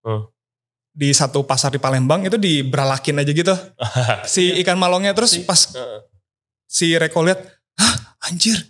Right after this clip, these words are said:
Speaker 2: kalau di sana ikan malong itu makanan kaisar," katanya.
Speaker 1: <laughs>
Speaker 2: Anjir, di kita tuh kadang kita nggak tahu,
Speaker 1: Betul.
Speaker 2: nggak tahu itu juga gitu.
Speaker 1: Karena dulu kebetulan, eh, restoran gua dulu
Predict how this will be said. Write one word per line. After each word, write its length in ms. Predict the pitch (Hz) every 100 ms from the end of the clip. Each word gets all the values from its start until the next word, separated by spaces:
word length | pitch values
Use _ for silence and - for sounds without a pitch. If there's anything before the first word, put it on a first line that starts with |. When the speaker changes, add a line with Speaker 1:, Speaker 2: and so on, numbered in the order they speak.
| _ _ _ _
Speaker 2:
kalau 160 | 143
di 100 | 135
sana 280 | 139 196 202
ikan 180 | 165 151
malong 500 | 147 143 165 175 185 - _ _ _
itu 140 | -
makanan 380 | 208 180 165 160
kaisar," 420 | 165 185 202 - 233
katanya. 300 | 226 208 - 104 - - -
Speaker 1:
<laughs> 480 | 123 113 - - -
Speaker 2:
Anjir, 260 | 233 208 151 156 156
di 100 | - 151
kita 300 | 156 185 202
tuh 180 | 233 226 - _
kadang 220 | - 165 220
kita 160 | 214
nggak 240 | 240 180 160
tahu, 380 | 156 156 160 143
Speaker 1:
Betul. 340 | 185 190 151
Speaker 2:
nggak 180 | 160 143
tahu 160 | 156 135
itu 280 | 151 170 165 156
juga 300 | 160 165 156
gitu. 260 | 147 135 135 -
Speaker 1:
Karena 240 | - 190 233 - - - _ _ _ _ _ _ _ _ _
dulu 200 | 151 190 202
kebetulan, 500 | 160 143 143 143 170 160 -
eh, 680 | 120 120 117 117 117 113 113 117 - _ _ _ _
restoran 520 | 123 120 127 120 123
gua 520 | 120 107 104 127 123
dulu 500 | - 110 107 120 -